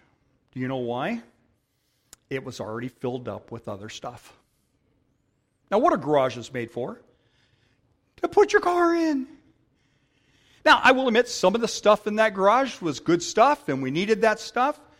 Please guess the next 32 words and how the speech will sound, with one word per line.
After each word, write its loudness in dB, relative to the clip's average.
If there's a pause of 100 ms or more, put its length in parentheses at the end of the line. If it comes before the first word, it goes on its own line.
(1080)
but -10
there -10
was -10
a -10
whole -4
lot -2
of -10
clutter -6
and -10
a -14
whole -10
lot -6
of -10
junk. -18 (1600)
And -6
I 4
would 0 (380)
guess -2 (100)
that, -12
that -2
what's -8
true -2
of 0
our 4
garage 0
growing -4
up -8
was -12
probably -8
true -6
of -12
you. -16